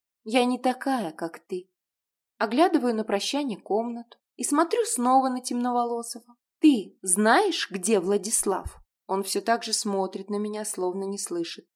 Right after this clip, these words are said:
«Я знаю, что ты знаешь, где он. Владислав! Где Владислав?» Почти кричу на него. Но парень не реагирует. Он все так же смотрит на меня, не моргая, и из его глаз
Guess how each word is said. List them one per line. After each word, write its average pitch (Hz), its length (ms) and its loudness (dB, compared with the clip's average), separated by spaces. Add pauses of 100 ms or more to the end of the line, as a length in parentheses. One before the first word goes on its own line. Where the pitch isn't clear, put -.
(120)
«Я 247 340 4
знаю, 214 640 2
что 180 200 -4
ты 196 140 0
знаешь, 185 480 0
где 185 340 0
он. 156 220 -2 (500)
Владислав! 240 880 4 (460)
Где 196 480 4
Владислав?» 240 960 2
Почти 202 340 -6
кричу 208 480 -6
на 160 140 -4
него. 180 360 -12 (320)
Но 185 220 -4
парень 269 420 2 (100)
не 214 360 2
реагирует. 175 680 -6 (640)
Он 240 140 2
все 262 160 -2
так 196 200 4
же 196 120 -6
смотрит 247 500 -2
на 247 60 -4
меня, 240 260 -4
не 233 120 -6
моргая, 220 520 0 (260)
и 240 120 2
из 226 120 2
его 240 220 4
глаз 269 340 2